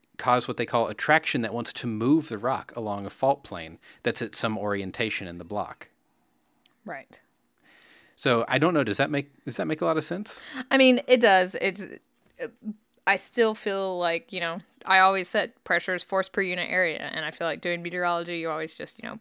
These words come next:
Speaker 2: P equals F over A, right? So having
Speaker 1: True.
Speaker 2: to think about it differently is actually quite interesting. <laughs>
Speaker 1: Well, so think about it like this. If you, th-, there'll be some listeners that are familiar with the stress tensor.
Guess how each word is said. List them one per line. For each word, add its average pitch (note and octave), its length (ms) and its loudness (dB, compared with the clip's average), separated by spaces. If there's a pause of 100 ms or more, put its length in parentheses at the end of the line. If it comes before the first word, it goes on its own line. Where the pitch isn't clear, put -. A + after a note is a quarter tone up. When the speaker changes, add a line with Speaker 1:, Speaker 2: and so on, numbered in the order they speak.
Speaker 2:
P - 240 -12
equals E3 420 -10 (480)
F - 140 -6
over F3 220 -4
A, F3 220 -2
right? D3 300 -10 (220)
So E3 460 0 (960)
having A3+ 280 6
Speaker 1:
True. G3+ 200 6
Speaker 2:
to G2 60 0
think D#4+ 220 -6
about F#3 340 4
it E3+ 320 -2 (640)
differently F3+ 840 0 (300)
is F3+ 300 -4
actually G3+ 280 0
quite F#3 280 2
interesting. F3 540 -8 (160)
<laughs> A3+ 80 -4 (440)
Speaker 1:
Well, F3 160 8
so E3+ 160 4
think F#3+ 180 0
about D#3+ 180 6
it B2 140 6
like A2 220 0
this. G#2 380 -2
If - 180 -6
you, A2+ 320 -2 (720)
th-, B2 160 -2
there'll B2+ 160 2
be C3 100 4
some C3 220 2
listeners A#2+ 320 0
that A2 80 0
are G2+ 40 -2
familiar G2 640 -2
with F#2+ 360 -6
the G#2+ 80 -8
stress - 340 -2
tensor. G2 440 -6